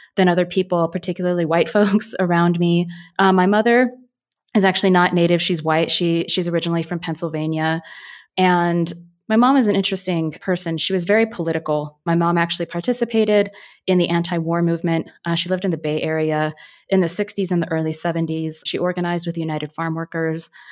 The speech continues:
and also the American Indian movement. And I remember even as a child, um, in our little tiny house in Kingman, Arizona, which is where I grew up until I was, I think, in first grade before we moved to Colorado. But, you know, she would always watch the news.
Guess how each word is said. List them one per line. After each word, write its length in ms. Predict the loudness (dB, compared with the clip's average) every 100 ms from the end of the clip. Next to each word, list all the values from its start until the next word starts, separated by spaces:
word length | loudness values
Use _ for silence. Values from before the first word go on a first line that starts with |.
| -20 _
and 140 | 2 2
also 180 | 2 2
the 120 | 2
American 380 | 2 0 -2 -2
Indian 320 | -2 -2 -2
movement. 460 | -4 -4 -4 -4 -6 _
And 100 | 0
I 40 | 2
remember 280 | 4 4 4
even 240 | 4 2
as 100 | -2
a 60 | -4
child, 580 | -4 -2 0 0 -2 -6 _ -4
um, 160 | -2
in 100 | 0
our 80 | -2
little 220 | -2 -4
tiny 280 | -4 -4 -4
house 460 | -4 -4 -4 -8 -12 -20 -20 _ 0
in 200 | 2 2
Kingman, 300 | 2 2 2
Arizona, 540 | 2 0 -2 -4 -6 _
which 180 | -6 -6
is 100 | -4
where 160 | 0 0
I 60 |
grew 180 | 0 -2
up 100 | -4
until 240 | -6 -6
I 60 | -4
was, 140 | -4
I 60 | -6
think, 180 | -8 -10
in 60 |
first 300 | -8 -6 -8
grade 240 | -8 -8 -8
before 220 | -8 -8
we 80 | -6
moved 220 | -8 -10
to 40 |
Colorado. 720 | -12 -8 -6 -6 -4 -6 -8 -6
But, 300 | 0 0 -2 -8 -20 -20 -20 -20 -20 -20 _
you 100 | 2
know, 100 | 4
she 200 | 2 2
would 80 | 2
always 260 | 2 2 0
watch 260 | -2 -2
the 60 | -6
news. 540 | -4 -4 -4 -6 -10